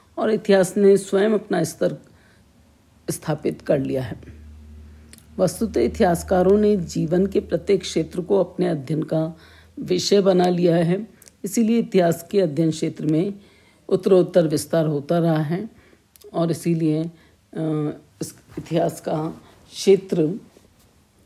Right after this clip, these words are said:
उसका स्वरूप हम सामाजिक आवश्यकताओं के अनुसार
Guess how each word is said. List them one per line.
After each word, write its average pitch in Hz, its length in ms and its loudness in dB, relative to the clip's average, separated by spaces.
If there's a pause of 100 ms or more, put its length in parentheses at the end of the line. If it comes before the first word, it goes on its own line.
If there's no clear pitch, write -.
(600)
उसका - 260 0
स्वरूप 175 580 0
हम 143 180 0
सामाजिक 170 600 0
आवश्यकताओं 151 600 -4
के 147 160 -6
अनुसार - 640 -4